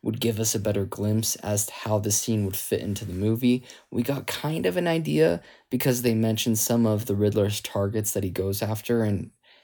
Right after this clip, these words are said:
and, um, he hasn't reached out all of his targets at this point in the scene. Um, I do think that this scene, uh,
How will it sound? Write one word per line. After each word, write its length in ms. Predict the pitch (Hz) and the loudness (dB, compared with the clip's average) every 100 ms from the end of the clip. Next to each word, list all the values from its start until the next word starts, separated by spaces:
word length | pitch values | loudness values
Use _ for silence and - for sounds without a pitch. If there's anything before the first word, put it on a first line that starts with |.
| - | -6
and, 380 | 104 101 95 - - | 0 2 0 -4 -10
um, 300 | 92 90 71 | -6 -6 -6
he 180 | 110 110 | -2 2
hasn't 460 | 107 104 107 - _ _ | 2 2 0 -2 _ _
reached 320 | 117 110 - | 0 2 2
out 200 | 107 101 - | 0 -2 2
all 300 | 117 113 107 | 6 6 4
of 60 | |
his 180 | 104 101 | 0 -2
targets 460 | - 107 104 104 - | 0 0 2 0 -2
at 140 | 95 | -2
this 180 | 110 107 | -2 -2
point 480 | - 117 104 90 - | -2 -2 0 -2 -6
in 160 | - | -6
the 80 | 98 | 0
scene. 500 | 98 - 107 101 107 - - - _ - | 0 2 0 0 -4 -8 -20 -20 _ 0
Um, 480 | 113 107 101 95 - - | 4 4 2 -2 -10 -8
I 180 | 113 120 | 0 0
do 400 | 120 123 139 160 | 4 6 6 6
think 640 | - 104 101 98 - - | 2 0 2 0 -4 -10
that 640 | - 104 101 - - - - _ _ _ _ _ _ _ _ _ | 0 0 0 -6 -10 -10 -12 _ _ _ _ _ _ _ _ _
this 300 | 139 156 156 | 2 4 6
scene, 520 | - 113 120 143 123 | 4 6 6 6 2
uh, 300 | 101 117 85 | -2 -2 -4